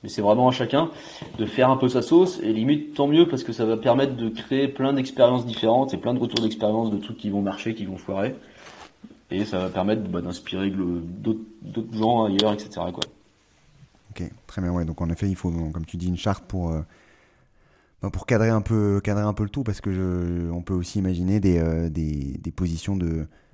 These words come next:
Speaker 2: de, de personnes qui développent, entre guillemets, une low-tech avec, euh, des soi-disant valeurs et qui ensuite vont le commercialiser, euh, de X ou Y manière. Et en effet, s'il n'y a pas cette charte-là, ça peut vite, euh,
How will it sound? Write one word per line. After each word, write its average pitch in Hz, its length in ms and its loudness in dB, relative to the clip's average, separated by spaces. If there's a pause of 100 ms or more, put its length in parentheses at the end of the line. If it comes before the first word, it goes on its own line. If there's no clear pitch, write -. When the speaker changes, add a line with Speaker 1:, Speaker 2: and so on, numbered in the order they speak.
(160)
Speaker 2:
de, - 320 -10
de 85 120 -10
personnes 101 360 -4
qui - 100 -8
développent, 92 380 0
entre 92 220 -4
guillemets, 98 320 0
une 95 80 2
low-tech 98 400 0
avec, 85 280 -2
euh, 82 120 0
des 82 120 -6
soi-disant 85 420 -2
valeurs 92 340 2
et 87 40 -4
qui - 120 -8
ensuite 78 260 -4
vont 87 180 -2
le 82 80 -2
commercialiser, 85 720 -2
euh, 80 140 2 (460)
de 78 240 -4
X - 240 -8
ou 95 40 -2
Y 87 280 -2
manière. 95 300 2
Et 90 40 0
en 85 120 0
effet, 85 180 -4
s'il - 140 -8
n'y - 20 -2
a 80 40 -6
pas 87 120 -2
cette - 180 -10
charte-là, 90 380 -2
ça 85 160 -8
peut 80 180 -4
vite, 78 320 -4
euh, 80 240 -2